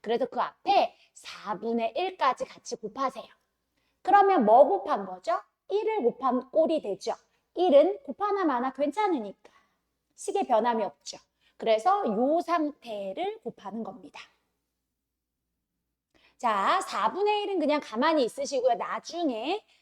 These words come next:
계산을 하시면 되고요. 요 두 개 먼저 계산을 할게요. 요 두 개 계산을 하면은 앞에 거 제곱 마이너스 뒤에 거 제곱. 일의 제곱은 일이니까 안 쓸게요.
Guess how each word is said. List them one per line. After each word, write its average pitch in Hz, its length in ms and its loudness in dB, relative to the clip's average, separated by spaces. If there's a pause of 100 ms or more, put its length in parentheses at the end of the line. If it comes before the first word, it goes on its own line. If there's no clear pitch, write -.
(120)
계산을 240 440 -2
하시면 240 340 -2
되고요. 208 360 -2 (500)
요 254 100 2
두 254 200 -4
개 415 120 2
먼저 220 280 0
계산을 185 420 -10
할게요. - 380 -8 (360)
요 320 120 4
두 233 160 -4
개 190 140 6
계산을 208 420 -2
하면은 269 600 0
앞에 226 260 -6
거 208 160 -6
제곱 381 600 0 (1120)
마이너스 285 600 0
뒤에 226 220 0
거 208 120 -2
제곱. - 340 -4 (960)
일의 370 220 0
제곱은 285 320 4
일이니까 285 360 -4
안 185 120 -14
쓸게요. 208 360 -10